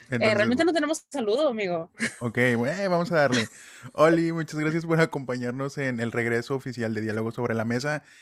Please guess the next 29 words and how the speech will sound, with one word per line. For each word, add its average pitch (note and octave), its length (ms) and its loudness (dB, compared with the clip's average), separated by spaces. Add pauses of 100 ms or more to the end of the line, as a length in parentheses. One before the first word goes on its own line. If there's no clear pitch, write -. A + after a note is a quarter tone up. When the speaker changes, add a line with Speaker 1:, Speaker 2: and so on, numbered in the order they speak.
(140)
Speaker 1:
Extrañábamos A#2 580 -2
estar A#2+ 200 -4
aquí A#2 160 -4
con A#2 140 -4
ustedes, A#2+ 400 0
de A2 60 -14
estar - 220 -8
platicando B2 680 -2
de A#2 80 2
algún A2 260 -2
tema B2 680 -4
de A#2 80 -2
la A2 100 -2
cultura A2+ 340 0
popular A#2 440 0
o C3 60 2
así. C3 340 -2 (680)
Así B2 160 -10
que C3 100 -4
muchas C3 240 -4
gracias. C#3 400 -6 (140)
¿Qué - 80 -2
onda, C#3 120 2
Yasmín? B2+ 300 0
¿Cómo A#2+ 140 -6
andas? A#2 340 -10
Speaker 2:
Bien, B3 160 2
amigo. C#4 240 0
Oye, B3 300 0